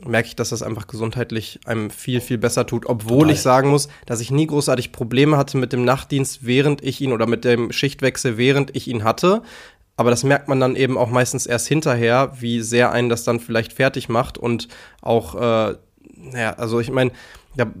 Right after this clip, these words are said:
Speaker 1: muss man kein Arzt für sein, um zu wissen, dass wenn man die ganze Zeit hin und her wechselt und dann auf einmal nachts lebt für ein paar Tage und da auch ganz normal isst und dann auf einmal wieder tagsüber und, äh, auch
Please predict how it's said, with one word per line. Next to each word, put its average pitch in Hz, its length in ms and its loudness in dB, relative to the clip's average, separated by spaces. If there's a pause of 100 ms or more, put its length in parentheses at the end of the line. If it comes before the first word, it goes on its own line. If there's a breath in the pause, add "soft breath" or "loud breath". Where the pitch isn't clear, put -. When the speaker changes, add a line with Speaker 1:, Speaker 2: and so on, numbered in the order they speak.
Speaker 1:
muss 139 220 2
man 135 100 6
kein 131 140 2
Arzt 139 220 2
für 143 100 -2
sein, 127 240 4
um 123 100 -2
zu 117 180 -4
wissen, 135 240 0
dass 127 200 0
wenn 127 80 2
man 127 120 4
die 120 80 0
ganze 135 280 2
Zeit 131 180 0
hin 131 140 0
und 120 120 -2
her 127 200 2
wechselt 131 320 0
und 123 80 0
dann 123 120 4
auf 120 120 0
einmal 120 200 2
nachts 131 380 0
lebt 117 260 0
für - 120 -4
ein 117 100 0
paar 117 180 2
Tage 117 440 4
und 120 180 0
da 123 60 6
auch 117 120 4
ganz 123 240 -2
normal 117 240 2
isst - 280 2
und 123 80 -2
dann 123 140 4
auf 120 120 0
einmal 123 220 2
wieder 117 180 0
tagsüber 127 800 0
und, 120 400 -2
äh, 120 200 2
auch 120 320 0